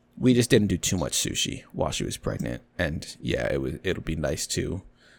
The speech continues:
to be able to experience that and, and, um, not feel,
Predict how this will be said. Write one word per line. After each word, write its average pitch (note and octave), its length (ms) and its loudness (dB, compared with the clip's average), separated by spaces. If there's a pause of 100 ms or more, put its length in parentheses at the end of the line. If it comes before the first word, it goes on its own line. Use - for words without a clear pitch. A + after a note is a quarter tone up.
(260)
to - 140 4
be F#2+ 180 4
able F2 140 4
to - 140 0
experience F2+ 560 0
that D#2+ 320 2
and, E2+ 380 -2
and, D#2 280 -4
um, D2+ 420 -2 (360)
not F#2+ 240 0
feel, E2+ 540 0